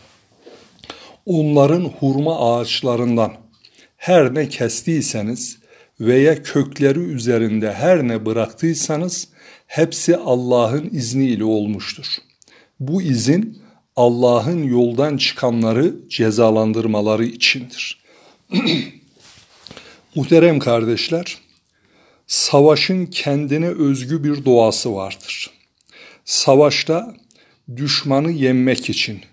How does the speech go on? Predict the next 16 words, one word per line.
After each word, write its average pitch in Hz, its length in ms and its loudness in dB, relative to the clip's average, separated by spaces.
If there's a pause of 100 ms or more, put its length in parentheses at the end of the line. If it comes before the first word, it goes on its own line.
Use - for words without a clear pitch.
(260)
düşmanın 135 600 -2
hayat 147 640 2
damarlarını 113 800 0 (120)
kurutmak 131 680 -4
gerekir. 101 640 -8 (600)
Zaman 131 500 2
zaman 120 480 -4
içtiği 127 520 -4
suyu, 117 680 0 (540)
efendim, 117 640 0
onun 139 500 2
günlük 135 460 -2
hayatını 120 480 0
idame 120 460 0
ettirmesi 120 680 -2
için 110 400 -4